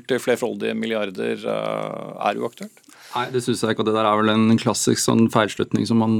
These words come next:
Speaker 2: lærer om når man, eh, begynner å studere med økonomi, eh, det som kalles sunk cost fallacy. Altså, det er riktig at vi har brukt nær tre milliarder, eh, men vi må jo vurdere nytten av de tjue til femogtjue milliardene vi faktisk skal bruke, eh, og vurdere om de er verdt det.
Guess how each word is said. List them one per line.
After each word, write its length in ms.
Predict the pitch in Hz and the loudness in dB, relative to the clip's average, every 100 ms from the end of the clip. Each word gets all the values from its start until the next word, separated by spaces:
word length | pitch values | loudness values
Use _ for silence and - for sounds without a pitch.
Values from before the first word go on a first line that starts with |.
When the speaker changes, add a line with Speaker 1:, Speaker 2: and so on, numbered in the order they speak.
| 113 | 2
Speaker 2:
lærer 300 | 113 104 110 | 2 2 2
om 140 | 113 113 | 4 4
når 60 | |
man, 220 | 117 113 113 | 4 4 4
eh, 260 | 110 113 117 | 4 2 0
begynner 400 | - - 117 113 | -4 2 4 4
å 80 | 117 | 2
studere 340 | 117 110 110 | 2 4 6
med 140 | 117 110 | 4 2
økonomi, 380 | 123 120 139 | 4 6 6
eh, 580 | 151 120 151 127 117 113 113 120 | 2 -2 -2 0 2 2 2 0
det 100 | 123 | -2
som 100 | 110 | 0
kalles 200 | 113 - | 0 0
sunk 240 | 120 113 | 0 -2
cost 380 | - 123 - - - | -2 -4 -4 -12 -4
fallacy. 420 | 110 107 - 151 127 | -2 -2 2 2 4
Altså, 340 | 113 131 123 - - - - - | 2 2 2 -2 -14 -12 -12 -6
det 100 | 139 | 2
er 80 | 135 | 2
riktig 220 | 135 - | 2 0
at 120 | 110 - | 0 4
vi 100 | 175 | 4
har 100 | 180 | 4
brukt 240 | 139 131 - | 2 -2 -2
nær 240 | 113 101 107 | -4 -4 -6
tre 220 | 101 101 | -8 -4
milliarder, 580 | 104 104 95 107 123 98 143 - | -4 -4 -2 0 0 -2 -12 -8
eh, 380 | 117 113 107 110 | -6 -4 -4 -4
men 240 | 113 113 | -2 -2
vi 100 | 113 | 0
må 140 | 110 110 | -2 -2
jo 160 | 131 135 | -2 0
vurdere 280 | 101 98 | -2 -2
nytten 400 | 104 - - 95 | -4 -8 -6 0
av 100 | 95 | 2
de 360 | 98 95 95 98 - - - | 2 2 2 0 -6 -18 -8
tjue 520 | - 120 95 87 98 | 0 2 4 4 2
til 300 | - 92 95 | 2 0 0
femogtjue 420 | 98 92 92 95 95 | -2 -2 -2 0 2
milliardene 460 | 95 92 87 95 | 2 0 0 -2
vi 80 | 101 | -2
faktisk 320 | 101 95 - | -4 -4 -2
skal 200 | - 92 | 2 2
bruke, 360 | 92 107 147 135 117 | 2 0 2 0 -2
eh, 240 | 123 110 110 | -4 0 0
og 180 | 110 104 | 2 2
vurdere 240 | 95 85 | 2 2
om 120 | 95 | 2
de 120 | 85 | 2
er 80 | 82 87 | 2 0
verdt 120 | - | -4
det. 120 | - | -8